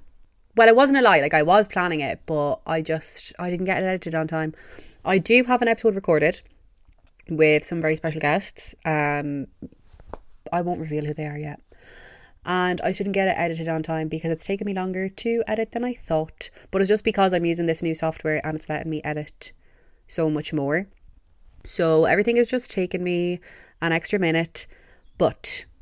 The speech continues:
however, I am trying to, like, you know, stay relevant, stay on top of topics. And what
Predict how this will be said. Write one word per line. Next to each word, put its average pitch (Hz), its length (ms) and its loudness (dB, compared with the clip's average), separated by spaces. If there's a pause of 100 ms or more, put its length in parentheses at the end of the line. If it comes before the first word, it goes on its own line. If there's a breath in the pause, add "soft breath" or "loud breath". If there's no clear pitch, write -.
(340)
however, 208 480 4 (920)
I 165 480 2
am 165 400 -2
trying 185 400 -4
to, 190 100 -8
like, 170 340 -2 (720 soft breath)
you 220 100 -2
know, 185 180 0
stay 208 300 -4
relevant, 180 480 -6
stay - 440 -4
on 202 120 -2
top 185 280 -6
of 190 120 -10
topics. - 840 -8 (380 loud breath)
And 190 240 0
what 226 280 8